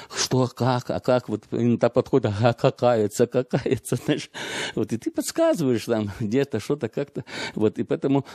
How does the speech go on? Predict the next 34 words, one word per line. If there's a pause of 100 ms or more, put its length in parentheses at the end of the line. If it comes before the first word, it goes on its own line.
(180)
я
очень
благодарен
Богу.
Вы
знаете,
я, (220)
я
хочу
сказать, (540)
церковь
«Народ
Божий» — (360)
это
мне
уже
восьмая
церковь, (160)
организация,
в
которой
я
принимаю
участие,
да,
за
эти
годы. (420)
Мне
это
очень
нравится,
да,
когда,